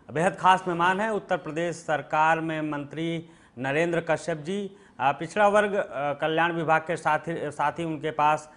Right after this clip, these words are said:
अ, दिव्यांग कल्याण विभाग भी है। दो बड़े महत्वपूर्ण विभाग हैं, समाज के जो कमज़ोर वर्ग है उसको ऊपर लाने का।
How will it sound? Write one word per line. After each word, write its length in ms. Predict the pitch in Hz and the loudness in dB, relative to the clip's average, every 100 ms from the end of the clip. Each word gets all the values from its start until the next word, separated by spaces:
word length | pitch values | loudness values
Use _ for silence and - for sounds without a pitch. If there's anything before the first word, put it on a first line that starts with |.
| - - - | -20 -20 -4
अ, 120 | 127 | -2
दिव्यांग 460 | 123 139 131 160 175 | 0 -2 2 4 4
कल्याण 380 | - 160 156 156 | 2 2 4 2
विभाग 340 | 143 139 160 | 0 2 2
भी 120 | 175 | 2
है। 180 | 190 180 | -2 0
दो 140 | 196 208 | 0 0
बड़े 260 | 156 180 | 2 0
महत्वपूर्ण 720 | 196 147 135 - 143 - 196 202 | 0 -2 -4 -4 -8 -4 -4 -2
विभाग 440 | 143 123 135 131 | -2 0 0 0
हैं, 280 | 135 165 190 - - - | -2 -6 -6 -12 -20 -18
समाज 540 | - 147 156 180 208 - | -4 0 4 6 4 0
के 220 | 202 190 | -4 -2
जो 160 | 196 | -2
कमज़ोर 520 | 196 151 135 131 196 196 | -4 -4 -4 -2 -2 0
वर्ग 280 | 151 147 | 0 0
है 180 | 131 196 | 0 -4
उसको 460 | - 175 - 202 175 | -2 -6 -2 0 2
ऊपर 220 | 165 170 | 0 0
लाने 380 | 160 135 135 139 | 2 2 2 -2
का। 240 | 113 98 | -2 -6